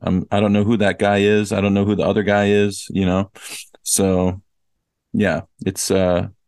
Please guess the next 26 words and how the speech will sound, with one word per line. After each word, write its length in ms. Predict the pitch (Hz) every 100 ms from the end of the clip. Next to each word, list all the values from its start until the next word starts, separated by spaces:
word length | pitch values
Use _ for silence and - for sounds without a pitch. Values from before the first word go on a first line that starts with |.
| _ _ _ _ -
<laughs> 0 |
it 300 | - 117 113
can 140 | 240
be 80 | 123
ki-, 140 | -
it 180 | - 110
can 120 | 113
be 100 | 113
kind 160 | - 139
of 80 | 104
awkward 480 | 104 110 82 78 - - - _
when 160 | 104 98
you're, 300 | 95 87 - _ _ - - _ _
when 80 | 107
you're 100 | 104 98
talking 500 | - 110 104 107 98
with 260 | - 101 -
people 260 | - 107 98
that 140 | 87
really 320 | 101 107 104
know 240 | 95 98 95
a 20 |
lot 240 | 98 98
about 240 | 90 87 -
sports. 640 | - 98 92 - - - - _ _ _ _ _ _ _ _ _ _ _ _ _
Um, 560 | 110 110 110 107 110